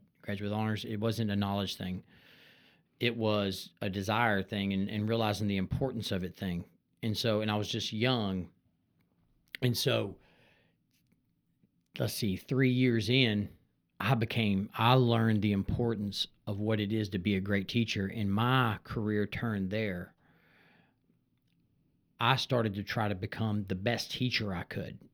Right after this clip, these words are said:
And that's where I think my teaching career, career came, took off, is because they, s-, my performance in the classroom was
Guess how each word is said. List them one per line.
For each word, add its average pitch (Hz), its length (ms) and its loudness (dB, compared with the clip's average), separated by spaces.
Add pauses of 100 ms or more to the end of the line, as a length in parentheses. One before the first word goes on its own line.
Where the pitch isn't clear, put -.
(120)
And 110 140 2
that's 127 240 2
where 123 100 2
I 107 40 0
think 113 200 -6
my 110 140 -2
teaching 110 360 -4
career, 107 400 -8
career 107 340 -6
came, 107 300 -10 (360)
took - 260 -4
off, 120 460 -2 (580)
is 120 160 2
because 117 680 0 (100)
they, 127 160 4
s-, - 260 -4 (600)
my 123 580 4 (160)
performance 123 560 0
in 117 80 0
the 107 80 0
classroom 104 880 0 (920)
was 110 560 0